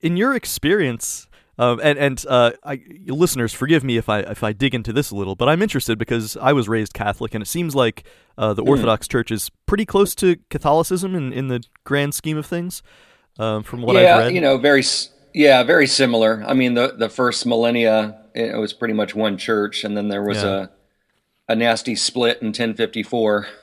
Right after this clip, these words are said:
Speaker 2: <laughs> between the East and the West over kind of theological and, um, I don't know, kind of church governance and things like that.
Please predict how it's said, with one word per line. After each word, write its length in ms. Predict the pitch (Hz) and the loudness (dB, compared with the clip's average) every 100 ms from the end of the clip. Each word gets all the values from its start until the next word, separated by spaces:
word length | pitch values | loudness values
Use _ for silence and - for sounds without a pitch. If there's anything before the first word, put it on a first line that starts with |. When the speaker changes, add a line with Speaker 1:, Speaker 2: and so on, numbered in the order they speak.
| - | -10
Speaker 2:
<laughs> 160 | - - _ - - _ | -8 -10 _ -20 -20 _
between 300 | 139 131 120 | -6 -2 -2
the 160 | 113 120 | -2 -2
East 180 | 113 123 | -2 -2
and 100 | 110 | 0
the 60 | |
West 400 | 107 107 104 - | 2 4 2 2
over 360 | 113 98 104 101 | -2 0 0 -2
kind 200 | - 110 | -4 -4
of 100 | 98 | -4
theological 720 | 120 101 101 95 107 107 101 98 | -2 0 0 0 -2 -2 0 0
and, 360 | 95 95 90 - _ _ _ _ _ _ _ - | -2 -4 -6 -12 _ _ _ _ _ _ _ -4
um, 540 | 98 92 90 92 87 _ _ - | 0 0 -2 -6 -10 _ _ -6
I 60 | 120 | -2
don't 60 | |
know, 60 | 104 | 0
kind 180 | 120 107 | 0 0
of 120 | 98 | -2
church 300 | - 117 - | -4 -4 0
governance 540 | 110 107 104 101 104 | 2 2 0 -4 -6
and 120 | 110 101 | -8 -4
things 240 | 104 92 | -6 -2
like 180 | 101 - | -4 -2
that. 540 | 104 101 98 - _ | 0 0 -2 -8 _